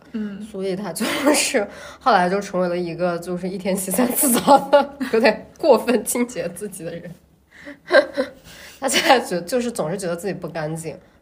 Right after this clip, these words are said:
Speaker 2: 他如果要去上班，他就会在包里再带一件 T 恤，
Speaker 1: 嗯。
Speaker 2: 因为他很怕自己臭到别人。
Speaker 1: 嗯，嗯。
Speaker 2: 但他自从他自己变干净了之后，他就能理解我，
Speaker 1: 嗯。
Speaker 2: 因为我爸是一个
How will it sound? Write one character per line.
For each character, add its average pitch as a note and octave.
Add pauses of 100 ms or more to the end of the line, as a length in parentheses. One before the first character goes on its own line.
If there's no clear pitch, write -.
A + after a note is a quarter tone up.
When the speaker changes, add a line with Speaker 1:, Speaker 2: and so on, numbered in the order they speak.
Speaker 2:
他 F#3
如 F#3
果 F#3
要 F3
去 F3+
上 F#3
班， E3
他 F3+
就 E3+
会 E3
在 D#3+
包 E3+
里 F3
再 E3
带 E3
一 D#3
件 E3
T F3+
恤， - (100)
Speaker 1:
嗯。 G#3+
Speaker 2:
因 -
为 F#3+
他 F#3
很 F#3+
怕 F#3+
自 F#3
己 F3
臭 F#3
到 D3
别 B2
人。 B2+
Speaker 1:
嗯， F#3+
嗯。 F#3+
Speaker 2:
但 A3
他 A3
自 D4+
从 A#3+
他 B3
自 B3+
己 B3
变 F#3
干 F3+
净 F#3
了 E3+
之 F#3
后， F3+
他 F#3+
就 G#3
能 E3+
理 E3
解 D#3+
我， D#3+ (140)
Speaker 1:
嗯。 G3+
Speaker 2:
因 A#3
为 A#3+
我 G3+
爸 G3
是 G3
一 F#3
个 F#3